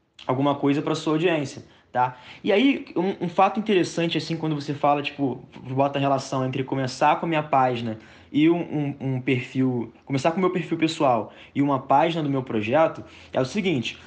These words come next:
cara, quando você joga todo mundo, é, pra uma página do seu projeto, ele vai começar com uma audiência zero. Então, naturalmente, você vai construir, e é isso que você tem que pensar, o seu,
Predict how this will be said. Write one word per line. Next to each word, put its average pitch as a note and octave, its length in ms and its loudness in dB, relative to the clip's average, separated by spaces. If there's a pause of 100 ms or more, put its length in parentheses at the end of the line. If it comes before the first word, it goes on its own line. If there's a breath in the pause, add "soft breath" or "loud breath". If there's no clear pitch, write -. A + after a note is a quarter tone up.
(140 loud breath)
cara, D#3 180 4
quando D#3 160 -4
você G3 220 0
joga F3 240 2
todo G3+ 300 0
mundo, D#3 480 -2 (240 loud breath)
é, B2 180 0
pra C3 160 0
uma C3+ 80 4
página C#3+ 300 2
do C#3 40 -8
seu C#3 140 -4
projeto, C3+ 560 2
ele B2 80 0
vai C3 120 0
começar C#3 360 -2
com - 60 -10
uma D3 80 0
audiência C#3 400 -2
zero. C3 400 0 (320 loud breath)
Então, C3 200 0
naturalmente, F3 800 2
você D#3 180 0
vai D3 140 2
construir, D3+ 560 0
e B2+ 60 0
é B2 40 2
isso C3+ 200 0
que - 20 -14
você C#3 140 -2
tem C3+ 100 -4
que C3 60 -8
pensar, C3+ 600 0 (480 loud breath)
o - 60 -12
seu, C3+ 500 0